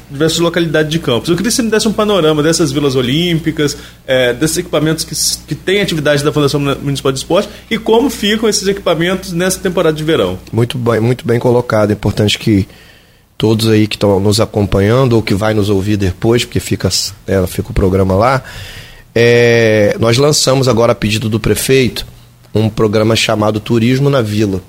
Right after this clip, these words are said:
Speaker 2: Não sei se vocês acompanharam isso. Fizemos só um, um evento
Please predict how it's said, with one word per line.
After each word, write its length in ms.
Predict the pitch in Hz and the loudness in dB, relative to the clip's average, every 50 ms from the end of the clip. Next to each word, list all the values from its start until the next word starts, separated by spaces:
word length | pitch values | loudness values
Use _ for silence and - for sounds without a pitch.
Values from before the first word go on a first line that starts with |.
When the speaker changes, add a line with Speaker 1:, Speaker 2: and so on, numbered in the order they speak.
| - _ - | -18 _ -16
Speaker 2:
Não 100 | 101 92 | -14 -10
sei 160 | - 101 95 | -8 -6 -6
se 120 | - - | -6 -4
vocês 280 | - 98 - - 98 98 | -4 -4 -2 0 0 -2
acompanharam 800 | 101 - - 104 98 - 104 98 95 95 101 101 98 95 95 | -2 -2 -2 -6 -2 -2 -2 0 0 0 0 0 0 -2 -2
isso. 420 | 95 101 117 123 - - - - - - - - - _ _ _ _ _ _ _ _ _ _ _ - - | 0 0 0 0 0 -2 -4 -6 -10 -20 -20 -20 -20 _ _ _ _ _ _ _ _ _ _ _ -18 -6
Fizemos 400 | - 98 92 98 110 113 104 - | -2 -2 0 2 2 2 2 0
só 520 | - - 117 117 131 139 143 131 - - - | 0 0 2 2 4 4 2 2 0 -2 -2
um, 500 | 117 113 110 110 107 104 101 110 110 117 | 0 2 4 4 4 2 2 2 2 2
um 80 | 123 120 | 2 2
evento 560 | 110 101 110 117 120 120 117 - 107 - | 2 2 2 2 2 0 0 -2 -4 -4